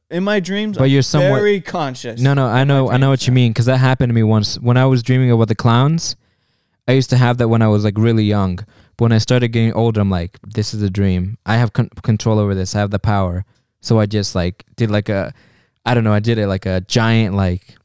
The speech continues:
Speaker 2: flip or something and then realized I had the power. Isn't that, that, that's kinda weird?
Speaker 1: You, yeah.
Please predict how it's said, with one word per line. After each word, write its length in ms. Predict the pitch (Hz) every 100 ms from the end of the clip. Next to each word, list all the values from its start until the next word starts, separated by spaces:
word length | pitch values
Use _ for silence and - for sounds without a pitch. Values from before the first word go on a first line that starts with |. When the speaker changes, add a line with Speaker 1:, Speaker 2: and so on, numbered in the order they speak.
| _ _ -
Speaker 2:
flip 320 | - 139 120
or 60 |
something 440 | 110 110 104 101 98
and 80 | 101
then 300 | 98 98 107 _ _ _
realized 400 | 113 113 110 104
I 40 | 107
had 120 | 104
the 60 |
power. 320 | 98 117 101 113
Isn't 220 | 151 180
that, 240 | 160 98
that, 160 | 131 127
that's 180 | 131 -
kinda 240 | 143 120
weird? 420 | 113 113 98 104 - _ _ _ _ _ _ _
Speaker 1:
You, 160 | 190 202 -
yeah. 320 | 151 170 143